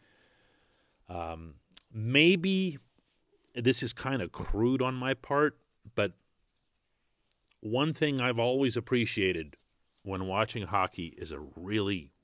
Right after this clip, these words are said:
really aggressive P K. You know who does that? Yeah, the Flyers. That's what you were thinking too. They've had several different coaches, obviously, over the past decade and change.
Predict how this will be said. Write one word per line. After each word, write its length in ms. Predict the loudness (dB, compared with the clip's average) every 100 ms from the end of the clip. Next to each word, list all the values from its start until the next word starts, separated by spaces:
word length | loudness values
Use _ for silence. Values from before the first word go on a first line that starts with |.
| -8
really 320 | -4 -2 -2
aggressive 720 | -4 -10 -8 -6 -6 -10 -14
P 200 | -14 -14
K. 240 | -10 -10 -10
You 120 | -6 0
know 120 | 2
who 100 | 4
does 240 | 6 6
that? 300 | 6 4 2 _ _ _ _ _ -4
Yeah, 200 | -2 -2
the 80 | -4
Flyers. 520 | 0 0 0 -6 -10
That's 160 | -8
what 160 | -8 -4
you 60 | -2
were 80 | 0
thinking 320 | -2 -4 -4
too. 260 | -2 -2 -2 _ _ _ _ _ _ _ _ _ _ _ _ _ _ _ _ _ _ _ _ 4
They've 180 | 6 6
had 300 | 4 4 2 _ _ _ _ -8
several 480 | 4 6 8 8
different 340 | 8 4 2 -2
coaches, 720 | 4 4 4 -4 -6 -8 -10 _ _ _ -6
obviously, 680 | -4 -2 -4 -6 -6 -8 -10 _ _ _ _ _ _ _ _ _ _ _ _ _ -2
over 260 | 0 2
the 80 | 0
past 440 | 0 0 0 0
decade 400 | 0 0 0 -2
and 100 | -2
change. 480 | -8 -6 -6 -10 -14